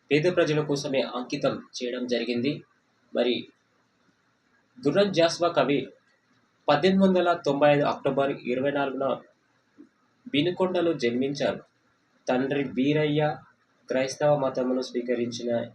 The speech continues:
యాదవుడు, తల్లి లింగమ్మ ఆది ఆంధ్ర కులమునకు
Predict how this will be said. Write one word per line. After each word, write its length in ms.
యాదవుడు, 600
తల్లి 220
లింగమ్మ 640
ఆది 320
ఆంధ్ర 300
కులమునకు 560